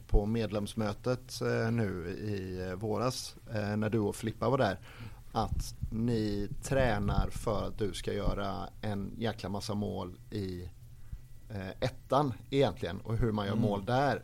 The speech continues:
Speaker 1: snarare än hur man gör mål nu i tvåan. Gäller det hela träningsupplägget?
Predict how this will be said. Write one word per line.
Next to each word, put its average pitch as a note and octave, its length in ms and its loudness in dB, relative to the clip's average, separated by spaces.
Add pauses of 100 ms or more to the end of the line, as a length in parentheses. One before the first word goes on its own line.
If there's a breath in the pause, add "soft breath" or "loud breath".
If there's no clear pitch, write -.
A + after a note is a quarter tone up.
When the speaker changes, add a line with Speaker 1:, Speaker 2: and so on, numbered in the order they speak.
Speaker 1:
snarare F#2 760 0
än G2+ 260 -4
hur G2+ 180 0
man F#2 180 -4
gör F#2+ 100 -4
mål F2+ 420 -2 (140)
nu F#2 460 -4
i G2 100 -6
tvåan. A#2 540 0 (540 soft breath)
Gäller A#2 300 4
det A2 140 2
hela C3+ 600 2
träningsupplägget? - 920 -2